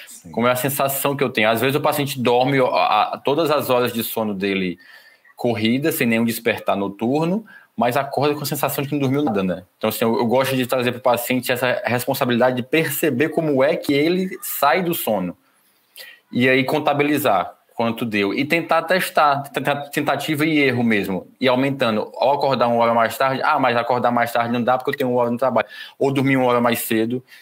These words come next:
Speaker 2: e ir testando como é que, co-, co-, como é que é o corpo dele sai melhor ou pior aumentando ou diminuindo as horas de sono pro, do dia, né? Do, do, da noite. Então, eu daria essa dica.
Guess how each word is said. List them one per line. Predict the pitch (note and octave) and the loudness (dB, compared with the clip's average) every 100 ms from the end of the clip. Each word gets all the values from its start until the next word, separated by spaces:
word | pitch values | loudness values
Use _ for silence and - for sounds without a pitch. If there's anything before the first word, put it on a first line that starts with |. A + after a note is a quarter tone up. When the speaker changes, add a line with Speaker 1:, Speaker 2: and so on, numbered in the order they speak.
| _ | _
Speaker 2:
e | - C3+ | -4 -2
ir | D3 | 0
testando | D3+ D#3+ - B2+ A2 F#2 E2+ - | 0 0 -2 -2 -2 -2 -8 -6
como | A2+ A2+ | 0 2
é | B2 | 0
que, | - B2+ B2 | -2 -6 -4
co-, | - A#2 A2+ | -4 -4 -6
co-, | - - - | -8 -8 -4
como | C#3 C#3+ C3+ | -2 2 4
é | D3 F3+ | 4 2
que | F3 | 2
é | E3 | 0
o | D3+ | 0
corpo | - D#3+ D#3 C#3+ | -2 -2 -2 0
dele | C3 B2+ B2 | 0 0 -4
sai | - - - C3 D3+ | -8 -10 -2 0 0
melhor | D3+ C#3+ B2+ C3 D3+ - | 2 2 4 4 2 2
ou | C#3 | -2
pior | C#3 C#3+ A#2+ A#2+ C#3+ D#3 - - - | -2 0 2 4 2 -2 -10 -8 -2
aumentando | A#2+ C3 B2+ C#3 D#3 E3 - | 0 0 -2 -2 -2 -2 0
ou | D3+ D#3 | 0 0
diminuindo | D3+ D#3 D3+ C3 C#3+ D3 A2 | -2 -2 0 0 0 0 0
as | A#2+ G#2+ | 0 2
horas | A#2+ B2 | 2 2
de | A#2 | -2
sono | A2 A#2+ A#2 A2+ | -4 -2 -2 -2
pro, | A#2 | -4
do | A2+ | -4
dia, | A2+ F#2 E2+ D#2+ | -4 -4 -6 -6
né? | F2 F#2+ A#2+ | -4 -4 -4
Do, | G2 G2 | -10 -12
do, | G2 | -10
da | G#2 G#2+ | -2 0
noite. | F#2+ F2+ - - - _ _ _ - _ _ _ | 0 -4 -6 -10 -14 _ _ _ -20 _ _ _
Então, | G#2+ A#2 | -2 0
eu | A#2 | 2
daria | A#2 A#2 | 2 2
essa | A#2+ C#3+ | 2 0
dica. | G#2+ F2+ C#2+ | 0 -2 -6